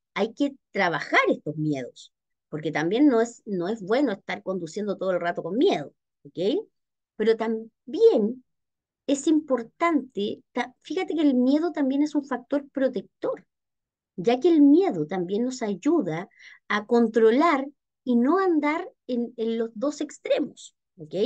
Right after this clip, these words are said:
Que tampoco es bueno. Mucho miedo no es bueno, poco miedo tampoco es tan bueno, ¿ok? Atribuciones sobre el comportamiento. Creen que conducen mejor que los demás.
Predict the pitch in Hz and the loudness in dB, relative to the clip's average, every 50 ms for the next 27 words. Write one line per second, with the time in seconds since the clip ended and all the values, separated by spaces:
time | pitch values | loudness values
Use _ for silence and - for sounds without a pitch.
0 | 311 453 453 _ _ _ _ _ _ _ _ _ _ _ _ - 185 185 165 165 | -2 -2 -6 _ _ _ _ _ _ _ _ _ _ _ _ -12 -10 -8 -10 -8
1 | 165 190 - 285 294 262 294 349 277 175 151 143 143 _ _ _ _ _ _ _ | -10 -4 -2 -2 0 2 2 4 4 2 0 -4 -8 _ _ _ _ _ _ _
2 | _ _ _ _ _ _ _ - 196 202 240 294 339 320 - 320 285 269 294 320 | _ _ _ _ _ _ _ -2 2 4 6 6 4 4 2 2 4 4 4 2
3 | 311 320 320 311 302 294 269 262 330 453 403 247 165 - - - _ 226 240 233 | 2 -2 0 0 0 -2 -2 -4 -4 -4 -4 -6 -8 -10 -12 -6 _ 0 0 2
4 | 226 202 175 180 202 226 254 269 269 285 330 339 - _ - 165 156 _ - 170 | 2 0 2 2 2 2 2 2 0 -2 -4 -6 -14 _ -20 -20 -18 _ -16 -12
5 | - 226 226 - 285 302 349 453 403 254 170 - - - _ _ _ _ _ - | -12 -12 -6 0 0 2 2 2 0 0 -2 -4 -10 -16 _ _ _ _ _ -20
6 | - _ 156 175 208 285 392 453 - _ _ _ _ _ _ _ _ _ _ _ | -14 _ -2 0 0 0 0 -4 -8 _ _ _ _ _ _ _ _ _ _ _
7 | _ _ _ _ _ _ _ _ _ _ _ _ _ _ _ - - - - - | _ _ _ _ _ _ _ _ _ _ _ _ _ _ _ -20 -20 -20 -20 -20
8 | - _ - 262 277 - 302 339 339 320 330 - 453 480 494 453 - 370 349 339 | -14 _ 0 0 4 4 6 6 6 4 4 4 4 4 4 2 2 2 2 2
9 | 320 320 302 311 294 285 285 302 294 339 349 339 403 440 311 196 - - 156 156 | 0 -2 0 0 0 0 0 -4 -4 -2 -2 0 0 0 -2 -4 -6 -8 -10 -6
10 | - 302 311 392 403 381 440 - 349 294 269 254 285 285 - 339 311 294 247 262 | -4 -4 -2 -2 -2 -2 -4 -4 -4 -4 -4 -4 -4 -6 -4 0 0 0 0 0
11 | - - 294 285 _ - 156 143 151 156 147 151 156 151 - - - - - | -4 -6 -6 -6 _ -8 -8 -8 -8 -10 -10 -12 -14 -14 -16 -20 -20 -20 -20